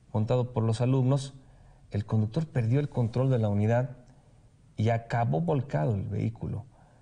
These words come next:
Una unidad perteneciente a la empresa lechera San Marcos. Ahí está, así quedó el vehículo. O sea, ya más allá del secuestro hay daños, hay piedras,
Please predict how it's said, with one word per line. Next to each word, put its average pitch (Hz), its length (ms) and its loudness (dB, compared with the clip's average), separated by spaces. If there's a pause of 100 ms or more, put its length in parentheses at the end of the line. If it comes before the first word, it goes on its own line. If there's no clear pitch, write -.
(320)
Una 165 340 2
unidad 143 640 2
perteneciente 139 1040 0 (420)
a 110 120 0
la 113 100 2
empresa 131 680 0 (180)
lechera 123 720 -2 (460)
San 135 440 0
Marcos. 151 760 -2 (1500)
Ahí 110 180 -2
está, 127 280 -2
así 123 160 -4
quedó 175 260 -4
el 180 80 -4
vehículo. 160 500 -2
O 107 60 -8
sea, 120 220 -2 (120)
ya 156 560 0 (140)
más 165 380 -2
allá 180 100 2
del 190 80 0
secuestro 160 480 0
hay 147 60 2
daños, 180 440 2
hay 165 180 2
piedras, 180 680 0